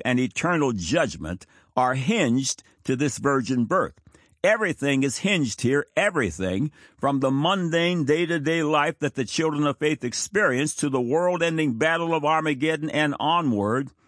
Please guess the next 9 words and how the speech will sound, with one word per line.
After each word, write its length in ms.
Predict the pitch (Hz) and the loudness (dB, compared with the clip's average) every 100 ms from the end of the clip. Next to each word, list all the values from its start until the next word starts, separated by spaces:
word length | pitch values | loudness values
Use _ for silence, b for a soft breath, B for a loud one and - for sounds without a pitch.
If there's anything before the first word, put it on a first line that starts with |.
| b b b | b b b
and 220 | - 139 | -2 0
it 80 | 139 | 2
is 160 | 135 113 - | 0 -2 0
all 400 | 196 190 156 117 | 2 4 2 0
hinged 580 | 92 170 127 147 143 - | 0 0 2 0 -2 -4
to 100 | 123 | -4
this 180 | 139 | -4
virgin 480 | - 107 110 104 135 | -4 -2 -2 -2 -4
birth. 380 | 131 208 98 - | -2 -2 -4 -10